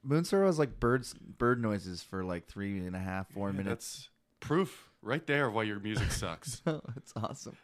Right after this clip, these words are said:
Speaker 2: They get it done.
Speaker 1: What's up, Kyle?
Speaker 2: Girls,
Speaker 1: What's
Speaker 2: get
Speaker 1: new?
Speaker 2: on your knees 'cause I'm hung like Jesus.
Speaker 1: Ha-, happy Halloween. Or
Speaker 2: It was
Speaker 1: else
Speaker 2: fucking bullshit.
Speaker 1: What?
Speaker 2: I didn't get any fucking kids
Speaker 1: Yeah, I know. I bought
Speaker 2: to
Speaker 1: candy
Speaker 2: my
Speaker 1: too.
Speaker 2: door.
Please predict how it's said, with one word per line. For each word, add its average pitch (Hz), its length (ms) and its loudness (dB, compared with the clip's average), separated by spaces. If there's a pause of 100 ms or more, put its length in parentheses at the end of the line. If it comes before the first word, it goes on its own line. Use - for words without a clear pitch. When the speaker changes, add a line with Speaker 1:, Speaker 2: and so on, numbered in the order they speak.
Speaker 2:
They 156 140 2
get 160 200 2
it 143 140 -2
done. 131 360 2 (2000)
Speaker 1:
What's 127 200 -2
up, 120 160 2
Kyle? 120 280 4
Speaker 2:
Girls, 135 280 2
Speaker 1:
What's 135 100 2
Speaker 2:
get 143 80 6
Speaker 1:
new? 143 60 6
Speaker 2:
on 147 140 6
your 143 120 2
knees 123 300 0
'cause 110 160 -4
I'm 107 140 0
hung 110 220 -2
like 110 200 -2
Jesus. 87 540 -10 (200)
Speaker 1:
Ha-, 135 300 -6 (100)
happy 131 540 0
Halloween. 117 800 -2 (1600)
Or 107 100 -4
Speaker 2:
It - 60 4
was 104 100 6
Speaker 1:
else 110 80 0
Speaker 2:
fucking 190 220 -2
bullshit. 143 480 -2
Speaker 1:
What? 104 320 -4 (640)
Speaker 2:
I 143 60 0
didn't 185 120 0
get 185 140 0
any 113 140 -2
fucking 117 320 -6
kids 92 380 -10 (460)
Speaker 1:
Yeah, 127 160 6
I - 20 8
know. 135 140 4
I 127 80 6
bought 123 200 2
Speaker 2:
to - 60 -6
Speaker 1:
candy 123 80 2
Speaker 2:
my 120 120 4
Speaker 1:
too. 113 120 0
Speaker 2:
door. 98 240 2